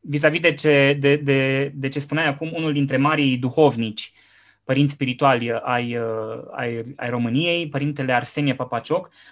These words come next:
a-, avea un cuvânt interesant, elitist, care merge exact pe ce spuneai tu acum. Spune,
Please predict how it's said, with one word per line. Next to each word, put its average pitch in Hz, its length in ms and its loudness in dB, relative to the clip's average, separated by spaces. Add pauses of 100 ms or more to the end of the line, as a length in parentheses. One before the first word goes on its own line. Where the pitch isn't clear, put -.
(220)
a-, 156 220 2
avea 156 160 0
un 180 100 2
cuvânt 147 420 2
interesant, 123 720 0
elitist, 127 720 -4 (240)
care 123 160 -2
merge 139 220 2
exact 127 220 0
pe 151 60 -2
ce 143 100 -2
spuneai 135 340 0
tu 127 120 -2
acum. 123 420 -4
Spune, 131 560 -2